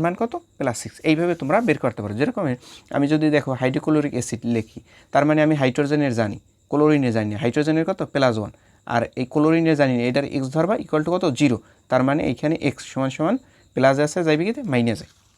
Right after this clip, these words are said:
এইভাবে জারণ মান বের করতে পারো। দেখো, এখন আমরা যেটা দেখবো সেটা হইলে জারণ বিজারণ বিক্রিয়া। অর্থাৎ জারণ মান, জারণ মান হইলে জারণ সংখ্যা বাড়বে।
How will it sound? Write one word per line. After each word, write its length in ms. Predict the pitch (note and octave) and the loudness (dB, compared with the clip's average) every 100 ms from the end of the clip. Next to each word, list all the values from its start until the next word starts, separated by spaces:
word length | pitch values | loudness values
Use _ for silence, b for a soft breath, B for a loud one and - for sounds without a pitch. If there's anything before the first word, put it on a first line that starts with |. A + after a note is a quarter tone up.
| - - | -18 -4
এইভাবে 300 | C#3+ D#3 G3 | 0 0 0
জারণ 260 | C3 A#2+ B2+ | 4 2 4
মান 240 | D#3 C4 | 2 2
বের 160 | D#3 D3 | 2 0
করতে 240 | D#3 B2 | 0 -2
পারো। 160 | G#2 - _ _ _ _ _ _ _ _ _ _ _ _ b b b b b b b - | -8 -10 _ _ _ _ _ _ _ _ _ _ _ _ b b b b b b b 2
দেখো, 360 | E3+ D#3 D#3 | 2 4 2
এখন 320 | - C3+ F3 F#3 | 2 -4 -4 -4
আমরা 260 | E3 B2+ | 0 0
যেটা 200 | A#2 B2+ | 0 -2
দেখবো 260 | D3+ D3 F#3+ | 0 -2 -2
সেটা 200 | - E3 | -2 0
হইলে 160 | D#3 | 2
জারণ 280 | C#3 C3 B2+ | 4 2 2
বিজারণ 340 | B2 A#2+ B2 A#2+ | -2 -2 -2 -2
বিক্রিয়া। 400 | A#2+ - F#3 D4 b b b b b b _ _ _ _ _ _ _ _ - | -4 -6 -6 -6 b b b b b b _ _ _ _ _ _ _ _ -2
অর্থাৎ 320 | D#3 - A3+ | 0 2 -2
জারণ 440 | G#3 C#3 C3+ F#3 F#3+ | 2 4 6 4 2
মান, 440 | D3 A#2+ G3 C#4+ | 2 2 2 0
জারণ 320 | - B2+ D3+ | 2 2 2
মান 160 | E3+ F#3+ | 0 -2
হইলে 200 | G3+ F3+ | 0 2
জারণ 260 | C3 C#3+ | 4 4
সংখ্যা 300 | D3+ F3 F3 | 2 -2 -2
বাড়বে। 440 | D#3+ C3 B2 G2+ | 2 4 4 0